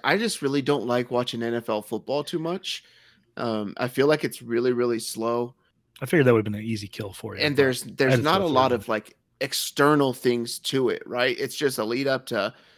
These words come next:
Speaker 1: these best people playing a game. You don't get, like,
Speaker 2: Niners versus Rams. It's a Niners versus Rams game.
Speaker 1: Yeah, I
Speaker 2: In,
Speaker 1: think the,
Speaker 2: in
Speaker 1: a
Speaker 2: San
Speaker 1: Raider
Speaker 2: Fran.
Speaker 1: game would have more leverage for that argument, but I'm still gonna kill the Niners.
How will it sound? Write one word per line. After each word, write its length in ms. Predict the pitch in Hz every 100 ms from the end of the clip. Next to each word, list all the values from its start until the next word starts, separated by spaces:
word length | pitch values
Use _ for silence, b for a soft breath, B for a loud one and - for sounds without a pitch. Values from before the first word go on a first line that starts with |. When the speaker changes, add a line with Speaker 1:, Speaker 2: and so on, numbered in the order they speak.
| b -
Speaker 1:
these 160 | 113
best 320 | 131 139 - -
people 380 | 131 123 120
playing 380 | 117 - 123 113
a 60 | 101
game. 320 | 104 76 71 _ _
You 100 | 135
don't 220 | 156 143
get, 260 | 139 131 -
like, 300 | 113 101 - _ - 127
Speaker 2:
Niners 320 | 139 180 147
versus 340 | 156 - 113
Rams. 640 | 127 127 117 101 - - - _ _ _ _ _ _ - - -
It's 180 | 135 123
a 40 |
Niners 360 | 120 135 139 113
versus 340 | 120 117 104
Rams 320 | 107 107 101
game. 320 | 95 90 90 92 _ _ _ _ -
Speaker 1:
Yeah, 440 | 127 110 101 92 - -
I 120 | 117
Speaker 2:
In, 60 | 113
Speaker 1:
think 180 | 160 139
the, 120 | 101
Speaker 2:
in 100 | 127
Speaker 1:
a 20 | 123
Speaker 2:
San 180 | 120 120
Speaker 1:
Raider 240 | 127 127
Speaker 2:
Fran. 60 | 120
Speaker 1:
game 320 | 117 110 110
would 180 | 107 113
have 460 | 127 107 101 95 - -
more 240 | 123 110
leverage 440 | 110 110 120 120
for 240 | - 143 135
that 320 | 143 143 -
argument, 520 | - 147 160 170 180 -
but 140 | 110
I'm 100 | 123
still 180 | 127 151
gonna 160 | 120 113
kill 240 | - 113
the 100 | 98
Niners. 560 | 101 104 104 101 -